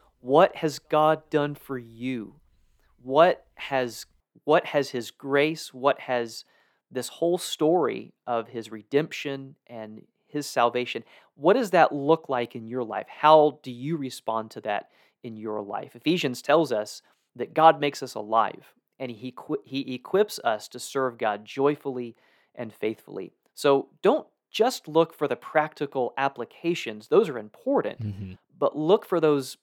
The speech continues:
Speaker 1: practical applications and how they connect to the whole story of the gospel. So Ephesians is,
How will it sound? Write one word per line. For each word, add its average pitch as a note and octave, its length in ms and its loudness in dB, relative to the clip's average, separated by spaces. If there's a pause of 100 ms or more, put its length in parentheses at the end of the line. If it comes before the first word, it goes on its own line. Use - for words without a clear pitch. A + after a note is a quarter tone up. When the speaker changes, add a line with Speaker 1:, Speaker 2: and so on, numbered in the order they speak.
Speaker 1:
practical C#3+ 880 0
applications B2+ 760 -6
and C3+ 120 -10
how D3 200 4
they B2+ 120 -2
connect B2+ 720 -8 (460)
to B2+ 520 -4 (160)
the B2 140 -4
whole C3+ 300 -2
story A2+ 580 -8 (200)
of B2 320 0
the A2 100 -8
gospel. - 580 -10 (240)
So C#3 200 0
Ephesians F3 760 -4 (200)
is, B2+ 500 -4